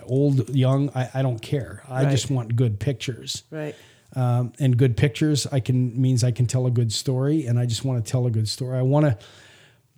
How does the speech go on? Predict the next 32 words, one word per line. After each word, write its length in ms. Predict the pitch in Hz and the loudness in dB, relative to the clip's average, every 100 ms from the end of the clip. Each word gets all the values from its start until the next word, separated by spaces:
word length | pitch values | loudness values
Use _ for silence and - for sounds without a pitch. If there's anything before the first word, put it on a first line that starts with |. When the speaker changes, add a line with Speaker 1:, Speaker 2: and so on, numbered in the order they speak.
| _ _ _ _ _ | _ _ _ _ _
Speaker 1:
I 60 | - | 0
want 240 | 127 170 | 2 2
those 180 | 185 180 | 4 2
pictures 380 | - 160 - 143 | 4 0 4 4
and 80 | 135 | 4
those 160 | 135 - | 4 2
stories 720 | - 151 147 131 117 120 - | 0 4 6 6 4 2 0
to 240 | 135 - | -4 -2
add 240 | 135 147 143 | 0 2 2
something 420 | - 135 117 131 | 2 2 2 2
to 80 | 113 | 2
somebody's 520 | - 135 123 120 104 | 2 2 2 2 0
life, 360 | 120 101 104 - | -2 -6 -10 0
to 80 | |
make 240 | 131 127 - | 2 2 -2
them 100 | 110 | -4
think 300 | - 160 156 | 0 2 4
about 240 | 147 143 | 2 2
something, 360 | - 143 135 139 | 2 2 2 2
to 80 | 127 | 0
make 160 | 120 | -2
them 140 | 110 113 | 0 2
reevaluate 680 | 135 127 107 127 147 143 131 | 4 4 0 0 2 2 2
themselves, 580 | 127 - 135 127 123 - - - - - _ - - | 0 0 0 0 -2 -6 -20 -20 -20 -20 _ -18 -14
reevaluate 920 | 117 131 117 127 127 127 139 147 139 | -12 -2 4 6 6 4 4 6 4
their 100 | 123 | 2
situations, 840 | - 143 - 131 135 117 139 127 - 165 139 | 2 0 2 0 0 0 0 0 -4 -10 -2
just 200 | 127 - | 0 4
make 300 | 135 143 151 | 4 4 4
them 160 | 175 151 | 2 2
think, 640 | - - 156 127 110 - _ _ _ _ _ _ _ | 0 0 2 2 -2 -14 _ _ _ _ _ _ _
eh, 80 | - | -12